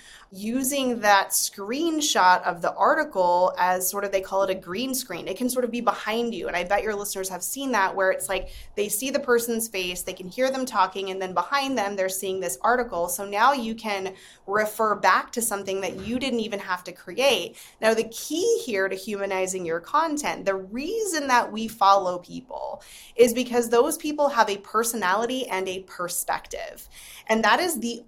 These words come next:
only original content that any of us have. Your personality, your perspective, your opinions, your lived experiences, your stories, your wins, your losses,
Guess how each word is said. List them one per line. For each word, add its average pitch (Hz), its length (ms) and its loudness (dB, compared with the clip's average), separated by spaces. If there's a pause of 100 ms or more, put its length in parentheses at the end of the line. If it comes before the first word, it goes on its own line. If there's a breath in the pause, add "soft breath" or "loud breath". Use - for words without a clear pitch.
only 220 440 2
original 180 460 -4
content 226 640 -6
that 208 180 -4
any 196 220 -2
of 185 100 -2
us 165 180 2
have. - 420 -6
Your 180 120 -6
personality, 233 1000 2
your 175 180 -2
perspective, 262 840 0
your 175 220 -2
opinions, 262 720 -2
your 196 160 -2
lived 175 260 -4
experiences, 262 1080 0
your - 140 -10
stories, 262 720 0
your 175 140 -4
wins, 247 480 -2
your 175 140 -2
losses, 233 640 6